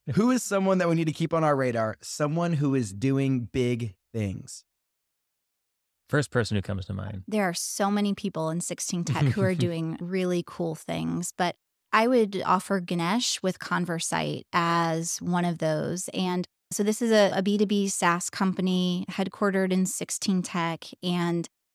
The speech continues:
Speaker 3: part of, one of the trends that's really fascinating right now is what's happening with large language models and Chat G P T exposing that. And effectively, Ganesh and his company have a bot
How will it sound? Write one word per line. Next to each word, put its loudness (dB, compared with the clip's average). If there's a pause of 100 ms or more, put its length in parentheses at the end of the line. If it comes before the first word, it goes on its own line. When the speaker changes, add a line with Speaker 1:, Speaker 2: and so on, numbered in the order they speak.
(480)
Speaker 3:
part 4
of, 2
one 4
of 6
the 2
trends 4
that's -2
really 4
fascinating 2
right 0
now 2
is -2
what's -4
happening 0
with -4
large 0
language 0
models -2
and 0
Chat 0
G -2
P -4
T 2
exposing -2
that. 0
And 0
effectively, 0 (380)
Ganesh 4
and 0
his 2
company -2
have 0 (400)
a -2
bot 0